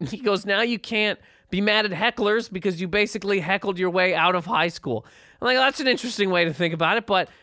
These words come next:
first of all, I don't really care too much about hecklers. If you've ever seen me do anything, people talk to me sometimes,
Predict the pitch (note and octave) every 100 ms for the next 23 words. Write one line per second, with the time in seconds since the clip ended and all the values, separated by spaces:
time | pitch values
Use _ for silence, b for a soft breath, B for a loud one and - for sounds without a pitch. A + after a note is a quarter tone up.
0 | b C4 C#4+ C4 A3+ A3+ C4 C4 A3 G3+
1 | F#3+ E3+ F3 D#3+ D3+ D3 D3+ F3 F#3+ E3
2 | F#3+ A3+ A3+ G#3+ A3+ A#3 G#3+ F#3+ E3+ D3
3 | C#4 B3+ F#3+ G3+ G#3 A#3+ A3+ A#3+ A3+ A3+
4 | F3+ D#3+ D3+ D3 E3+ G#3